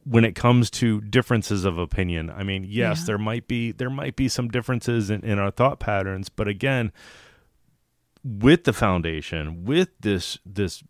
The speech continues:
Speaker 1: mentality of, "I want to serve my spouse, I wanna serve my family," some of that stuff you're gonna realize is not that important to you.
Speaker 2: Yeah.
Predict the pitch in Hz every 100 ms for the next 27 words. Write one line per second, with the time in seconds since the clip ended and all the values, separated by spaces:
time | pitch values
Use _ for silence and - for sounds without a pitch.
0 | - 123 104 104 98 - - 120 127 110
1 | 101 92 90 90 82 - _ - 101 120
2 | 117 117 101 - 98 - - 104 107 107
3 | 95 87 - 92 90 90 - 101 110 107
4 | - 104 104 98 92 - 98 107 98 85
5 | 78 _ - _ _ _ _ _ _ _
6 | _ _ _ _ _ _ _ _ _ _
7 | - - - 131 165 139 117 - 143 117
8 | 117 123 131 95 135 165 120 95 107 95
9 | 98 110 143 - 101 98 107 101 - 113
10 | 104 101 - 165 160 147